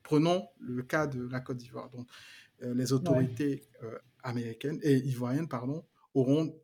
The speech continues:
Speaker 1: énormément de difficultés pour avoir le détail de transactions qui se passent pour, même si c'est pour un citoyen ivoirien, hein, qui se passe, euh, aux îles Caïmans ou, euh, dans je sais pas quel autre pays. C'est bien pour ça qu'on appelle ces endroits les ca-, paradis fiscaux, parce que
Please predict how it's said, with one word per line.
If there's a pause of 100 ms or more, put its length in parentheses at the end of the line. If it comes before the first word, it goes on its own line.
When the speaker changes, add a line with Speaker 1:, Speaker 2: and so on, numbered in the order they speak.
Speaker 1:
énormément
de
difficultés
pour
avoir
le
détail
de
transactions
qui
se
passent
pour, (300)
même
si
c'est
pour
un
citoyen
ivoirien,
hein, (280)
qui
se
passe,
euh,
aux
îles
Caïmans
ou,
euh,
dans
je
sais
pas
quel
autre
pays.
C'est
bien
pour
ça
qu'on
appelle
ces
endroits
les
ca-,
paradis
fiscaux,
parce
que